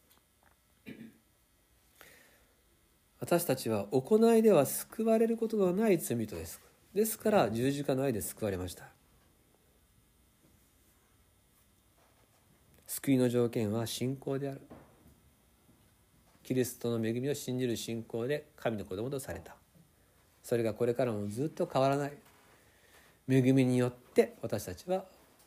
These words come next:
これからも育てていただく身の上です。また今日の箇所を読むときに、私たちは、私たちが伝える側としてですね、何を伝えるかということも、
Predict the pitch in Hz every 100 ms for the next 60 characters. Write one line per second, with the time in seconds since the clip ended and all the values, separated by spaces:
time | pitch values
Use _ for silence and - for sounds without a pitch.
0 | _ - - _ _ _ 120 117 104 92
1 | 107 135 - 117 - - 87 - 78 127
2 | 127 - - 104 101 92 85 - 87 -
3 | _ _ _ _ _ _ _ _ _ _
4 | - _ _ _ _ _ _ _ _ _
5 | - - - - - - - - _ -
6 | _ _ _ _ _ _ _ _ _ _
7 | 165 170 139 214 180 165 160 135 127 147
8 | 143 120 - 117 131 - - 127 180 151
9 | 120 117 127 127 - _ 127 143 247 247
10 | - 185 - 135 120 120 90 - - -
11 | - 196 196 185 180 - - _ 190 139
12 | 123 123 123 110 - 78 110 113 _ _
13 | 156 226 202 160 - 156 151 147 147 165
14 | 160 131 143 143 139 185